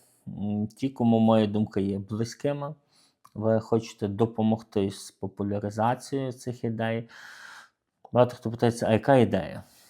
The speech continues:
Ну, ідея дуже проста. Навчити українців відстоювати свої, е,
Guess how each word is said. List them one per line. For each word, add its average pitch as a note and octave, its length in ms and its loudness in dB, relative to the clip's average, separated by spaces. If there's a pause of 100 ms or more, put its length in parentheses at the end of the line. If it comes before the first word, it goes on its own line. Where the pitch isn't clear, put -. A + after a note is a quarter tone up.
(920)
Ну, A2+ 140 -2
ідея B2+ 340 4
дуже B2 260 0
проста. - 480 -6 (880)
Навчити A#2 760 -2 (540)
українців B2+ 840 -2 (1120)
відстоювати A2 1080 -6 (220)
свої, G#2 560 -4
е, C3+ 120 -8